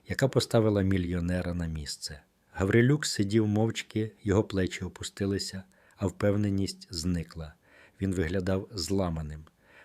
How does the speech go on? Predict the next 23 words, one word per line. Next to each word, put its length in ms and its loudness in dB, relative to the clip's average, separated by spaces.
Марія 320 6
ж 80 0
піднялася 640 0
з 80 -6
крісла, 580 -6
вирівняла 520 2
спину 540 -2
і 100 -2
обвела 440 2
залу 360 -2
поглядом. 580 -4
Ніхто 380 2
не 100 2
посмів 440 -2
промовити 600 0
ані 200 -2
слова. 540 -8
Її 200 0
колега 460 -2
Оксана, 560 -2
яка 240 -6
подавала 500 -4
каву, 440 -4